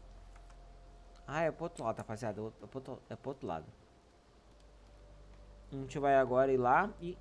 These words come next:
desconectar o, o pessoal. A gente vai abrir o portão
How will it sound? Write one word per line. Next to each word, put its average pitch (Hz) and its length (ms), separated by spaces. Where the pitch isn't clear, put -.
desconectar 165 840
o, 117 480
o 117 80
pessoal. 101 440
A 120 60
gente 117 180
vai 127 140
abrir 120 340
o 131 140
portão 131 460